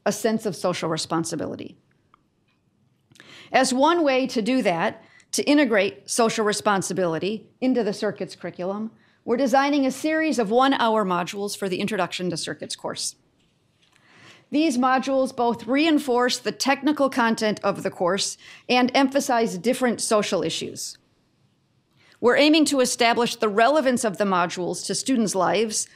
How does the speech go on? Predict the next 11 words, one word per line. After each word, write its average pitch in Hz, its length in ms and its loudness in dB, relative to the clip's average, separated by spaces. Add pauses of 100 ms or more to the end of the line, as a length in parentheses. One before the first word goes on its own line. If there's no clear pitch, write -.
(400)
through 269 360 0
connections, 254 920 -2
for 208 160 0
instance, 208 580 -4
with 214 260 -2
mainstream 220 720 -2
movies 208 460 -4
like 190 220 -6
Back-, 180 320 -4
Black 208 360 -6
Panther 262 520 -4